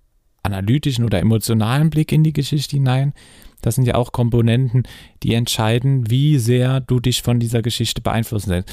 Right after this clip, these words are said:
Wenn du aktiv sagst, nein, dann beeinflusst dich die Geschichte natürlich weniger, aber im Unterbewusstsein trotzdem und deswegen ist nicht alles gut. Geschichten sind manchmal wie Essen.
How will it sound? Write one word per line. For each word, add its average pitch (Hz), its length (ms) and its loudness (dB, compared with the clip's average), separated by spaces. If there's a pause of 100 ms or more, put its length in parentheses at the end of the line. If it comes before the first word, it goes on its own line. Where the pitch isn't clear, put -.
(200)
Wenn 117 100 2
du - 140 -2
aktiv 127 360 -6
sagst, 113 320 -4
nein, 104 420 0 (1500)
dann 101 160 -2
beeinflusst 117 460 -4
dich 120 160 -4
die - 100 -4
Geschichte 110 400 -2
natürlich 104 380 0
weniger, 110 680 0 (300)
aber 110 300 -4
im 139 120 -2
Unterbewusstsein 165 840 -2
trotzdem - 440 -2
und 101 120 0
deswegen 117 440 -2 (2750)
ist 117 200 -2
nicht 113 140 0
alles 101 220 -2
gut. - 200 -6
Geschichten 147 380 -2
sind 123 220 2
manchmal 117 360 2
wie 101 200 -6
Essen. - 300 -4